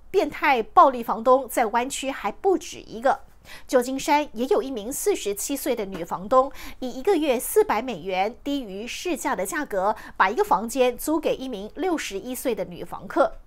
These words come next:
房东后来要收回房间不租了，但是女房客不愿意搬离。这名房东竟然因此痛下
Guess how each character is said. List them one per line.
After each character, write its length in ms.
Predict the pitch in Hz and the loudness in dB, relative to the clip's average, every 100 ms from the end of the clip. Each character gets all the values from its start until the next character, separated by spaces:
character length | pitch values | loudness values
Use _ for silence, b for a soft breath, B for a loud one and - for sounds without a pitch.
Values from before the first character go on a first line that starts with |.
| - - B B B | -20 -20 B B B
房 220 | - 320 349 | 2 4 4
东 100 | 427 | 4
后 240 | - 392 | 6 6
来 300 | 196 156 226 | 6 4 4
要 260 | 254 226 208 | 4 2 2
收 220 | - 277 | 2 0
回 160 | 190 | 0
房 260 | 180 165 202 | -2 -4 -4
间 320 | 220 247 226 | 0 0 0
不 200 | - 254 | -2 -2
租 340 | - - 277 359 | -2 -2 0 6
了， 280 | 320 - - B B | 4 4 -10 B B
但 140 | - 359 | 0 0
是 140 | 349 | -2
女 180 | 247 185 | -6 -2
房 180 | 185 202 | -2 -2
客 320 | - 320 - | 2 2 0
不 180 | - 214 | -2 -2
愿 300 | 240 403 349 214 | 2 0 0 -6
意 180 | 262 226 | -8 -8
搬 340 | 180 247 285 | -2 0 0
离。 320 | 196 180 247 - B B B | -4 -6 -10 -14 B B B
这 140 | - 240 | -4 -4
名 160 | 214 | -4
房 200 | 214 185 | -8 -4
东 220 | 220 247 254 | 2 2 2
竟 140 | 294 | -2
然 180 | 196 208 | -4 -4
因 200 | 359 415 | -4 -4
此 300 | - 208 - - | -2 -2 -4 -10
痛 360 | - - 427 277 | -6 4 4 4
下 300 | - 294 | -4 -4